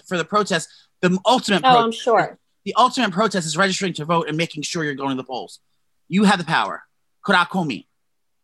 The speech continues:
Speaker 2: I hate you.
Speaker 1: And fur-, and furthermore, for generations, people have been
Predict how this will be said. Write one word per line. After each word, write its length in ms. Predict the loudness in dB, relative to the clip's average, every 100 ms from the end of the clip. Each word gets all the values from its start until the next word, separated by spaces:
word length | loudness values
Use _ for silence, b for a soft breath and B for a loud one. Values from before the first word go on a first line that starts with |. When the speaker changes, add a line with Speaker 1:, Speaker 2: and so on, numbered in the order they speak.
| _ b b 2
Speaker 2:
I 120 | 2
hate 340 | 2 0 0
you. 120 | 2
Speaker 1:
And 120 | 2 2
fur-, 220 | 2 2
and 140 | 2 2
furthermore, 540 | 2 2 0 -4 -6 _ b b _ -4
for 100 | 2
generations, 800 | 4 4 4 4 2 -4 -10 -4
people 240 | -2 2
have 100 | 2
been 200 | 2